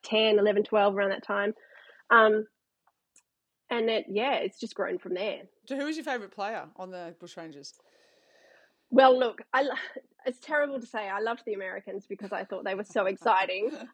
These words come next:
Speaker 1: Um, we had Lou Hill, we had Billy Coleman, but Phil Brassington, I actually thought was a great guy. And, um,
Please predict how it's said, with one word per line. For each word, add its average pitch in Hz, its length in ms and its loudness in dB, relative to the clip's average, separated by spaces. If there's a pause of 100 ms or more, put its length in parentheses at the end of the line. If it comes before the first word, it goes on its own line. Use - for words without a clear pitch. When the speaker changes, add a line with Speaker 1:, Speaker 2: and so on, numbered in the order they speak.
(120)
Speaker 1:
Um, 220 680 4
we 254 120 -6
had 233 200 -6
Lou 220 240 -2
Hill, 262 260 2
we 220 80 -2
had 214 180 -10
Billy 226 180 -2
Coleman, 240 400 -6
but 233 140 -2 (260)
Phil 330 180 -2
Brassington, 214 680 -4 (200)
I 196 160 -2
actually 196 680 -6 (180)
thought 190 200 -4
was 202 140 -6 (240)
a 220 140 2
great 196 500 -2
guy. - 440 -6 (160)
And, 202 400 -6
um, 185 380 0